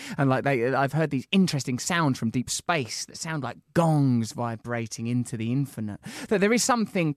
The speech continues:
pa-, like, in the way that we communicate that is connected to truth very, very deeply. And if this is something that can be man-, manipulated and managed and used, is,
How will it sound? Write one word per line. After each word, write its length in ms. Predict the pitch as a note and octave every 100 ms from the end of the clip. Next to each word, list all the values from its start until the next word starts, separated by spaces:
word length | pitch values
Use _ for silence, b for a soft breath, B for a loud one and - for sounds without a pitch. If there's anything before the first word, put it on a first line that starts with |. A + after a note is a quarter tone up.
| -
pa-, 200 | - F#3 -
like, 320 | F3 D#3+ - D#3 - -
in 420 | G#3+ A#3+ D3+ C#3
the 80 | C#3
way 180 | D3+ D3
that 80 | C3+
we 80 | C3+
communicate 800 | C#3+ D3 G3+ A3 - A2+ A2+ - B -
that 120 | C#3+
is 140 | C#3 -
connected 560 | C#3 D#3 - - E3
to 80 | -
truth 720 | - - - A3 A2+ - - _ _ _ _
very, 260 | C#3+ C#3 C3
very 240 | C3 B2+
deeply. 560 | B2 D3 D3 - A#2 G2+ F3+ E3+
And 80 | G3
if 80 |
this 160 | A3+ C4
is 80 | G#3
something 200 | F#3 E3+
that 80 | D3+
can 100 | D3+
be 120 | C#3+ C#3
man-, 300 | C3+ C#3+ -
manipulated 640 | C#3 D3+ - C3+ C3+ C#3 B2+
and 240 | - B2+
managed 460 | B2+ C3 A2+ A2+ -
and 160 | A#2 A#2+
used, 540 | F3 D#3+ - C#3+ -
is, 200 | D3+ D3